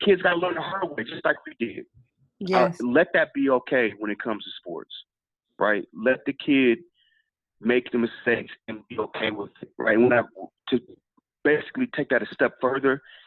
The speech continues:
Speaker 1: if your kid has a bad game, don't berate the kid and jump on him and tell him all kind of negative stuff he did or she did right after the game. The kid's already dealing with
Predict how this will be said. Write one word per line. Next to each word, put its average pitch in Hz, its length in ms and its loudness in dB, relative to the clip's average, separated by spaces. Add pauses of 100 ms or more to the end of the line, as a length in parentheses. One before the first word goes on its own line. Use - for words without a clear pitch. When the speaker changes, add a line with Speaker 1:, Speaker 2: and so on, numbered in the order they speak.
(440)
Speaker 1:
if - 120 -8
your - 80 -2
kid 196 240 4
has 165 180 2
a 135 60 -4
bad 127 420 2
game, 104 340 -6 (1800)
don't 208 220 -2 (180)
berate 110 280 -4
the - 80 -18 (160)
kid 101 260 -4
and 95 180 -8 (180)
jump 117 180 -8
on 107 180 -2
him 101 140 -2
and 95 140 -10 (240)
tell 113 240 -2
him 101 140 -14 (240)
all 110 180 2
kind 117 200 -2
of 107 80 -4
negative 107 380 0
stuff 110 240 2
he 110 140 -10
did 101 340 4 (360)
or 104 100 0
she - 300 -4
did 101 320 4 (640)
right 120 140 2
after 107 220 -4
the 95 120 -10
game. 107 260 -10
The - 60 -8
kid's - 280 -2
already 156 360 -2
dealing 123 360 -2
with 104 200 -2